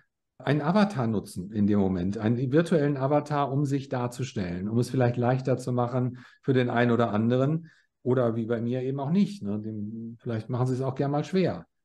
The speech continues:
In jedem Fall haben sie eine gute Portion Humor auch, das kann man auch sagen. Ne, da ist also keine Ernsthaftigkeit oder, oder, oder Verbissenheit von deren Seite, ganz im Gegenteil, die sind sehr, sehr humorvoll.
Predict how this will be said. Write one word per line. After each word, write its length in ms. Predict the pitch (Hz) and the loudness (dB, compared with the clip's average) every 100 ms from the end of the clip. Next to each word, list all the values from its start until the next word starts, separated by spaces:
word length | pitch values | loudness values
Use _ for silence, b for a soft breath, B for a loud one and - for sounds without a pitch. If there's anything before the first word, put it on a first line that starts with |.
| - | 2
In 100 | 147 | 6
jedem 180 | 220 | 6
Fall 180 | 196 175 | 6 4
haben 140 | 170 170 | 6 4
sie 100 | 160 | 4
eine 100 | 147 | 2
gute 220 | 160 175 | 0 -2
Portion 420 | 165 156 - 151 | -2 -4 -4 -4
Humor 320 | 151 151 151 | -2 -2 -2
auch, 180 | - - | -2 -8
das 160 | 117 113 | -10 -8
kann 140 | 135 | -4
man 140 | 135 131 | -2 -2
auch 140 | 131 | -4
sagen. 340 | - - - _ _ b b b b - | -6 -12 -14 _ _ b b b b -4
Ne, 100 | 113 | 0
da 100 | 113 | 0
ist 160 | 113 | 0
also 540 | 127 110 113 107 113 113 | 0 2 2 0 -4 -6
keine 440 | 139 147 143 131 | -2 0 0 0
Ernsthaftigkeit 1160 | 131 147 160 151 135 135 131 - 139 139 139 131 | 2 0 -2 -6 -8 -6 -8 -4 0 2 2 0
oder, 480 | 123 117 113 110 B B B _ - | 0 2 2 0 B B B _ -8
oder, 340 | 113 113 113 | -2 0 0
oder 300 | 113 110 104 | 0 0 -2
Verbissenheit 880 | - 113 143 160 170 139 135 131 135 | -2 -2 -2 0 -2 0 0 0 0
von 180 | 139 131 | -2 -2
deren 240 | 131 123 | 0 0
Seite, 360 | 120 117 123 131 | -2 -2 -2 -2
ganz 160 | 120 123 | -4 -4
im 80 | |
Gegenteil, 800 | 123 160 135 - 98 113 135 139 - | 0 0 0 -2 -2 -2 -2 -4 -4
die 160 | 117 | -2
sind 240 | 113 120 117 | 0 0 2
sehr, 160 | 147 | 2
sehr 180 | 123 95 | 2 0
humorvoll. 580 | 95 85 82 - - | -2 -4 -8 -10 -16